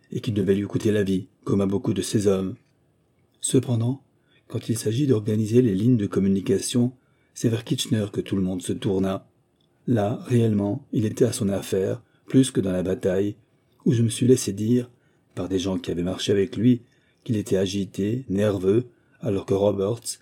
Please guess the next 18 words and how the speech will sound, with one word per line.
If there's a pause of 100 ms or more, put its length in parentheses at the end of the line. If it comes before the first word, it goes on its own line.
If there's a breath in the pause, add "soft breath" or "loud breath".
(240 soft breath)
à
mesure
que
croissait
le
danger, (340 soft breath)
devenait
plus
froid
et
plus
calme. (1400)
Il
est
vrai
que
dans
l'organisation,